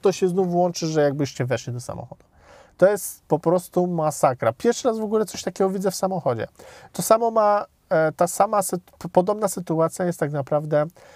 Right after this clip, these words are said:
w tylnej części kabiny. Jeśli ktokolwiek nie wło-, e, nie zapnie pasów, cały czas auto będzie pipceć,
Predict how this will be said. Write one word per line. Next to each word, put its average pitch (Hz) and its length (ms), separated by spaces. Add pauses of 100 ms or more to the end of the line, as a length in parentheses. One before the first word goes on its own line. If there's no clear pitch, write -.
(120)
w - 100
tylnej 175 400
części 139 480
kabiny. 185 480 (680)
Jeśli 151 240
ktokolwiek 190 800
nie 156 240
wło-, 165 500
e, 147 280
nie 151 480 (160)
zapnie 180 500
pasów, 175 680
cały 202 280
czas 190 440
auto 175 340
będzie 147 300
pipceć, - 840